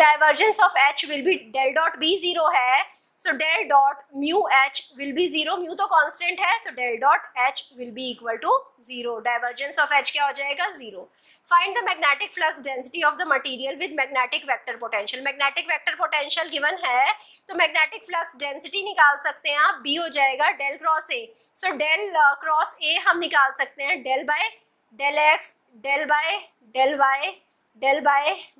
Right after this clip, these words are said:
del Z, और यहाँ पर Z वाले, uh, थर्ड वाले कॉलम,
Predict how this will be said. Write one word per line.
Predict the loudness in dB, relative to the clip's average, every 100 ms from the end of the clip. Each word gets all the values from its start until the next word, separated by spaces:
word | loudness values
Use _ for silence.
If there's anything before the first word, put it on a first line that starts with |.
| -4
del | -2 0 -2
Z, | 0 -2 -4
और | -12
यहाँ | 0 2 4
पर | 2 0
Z | -4 -4 0
वाले, | -2 -2 -2 -2 2
uh, | 4 4 0 -2 2
थर्ड | 2 2
वाले | -2 -2 -6 -6 -2
कॉलम, | -2 0 -6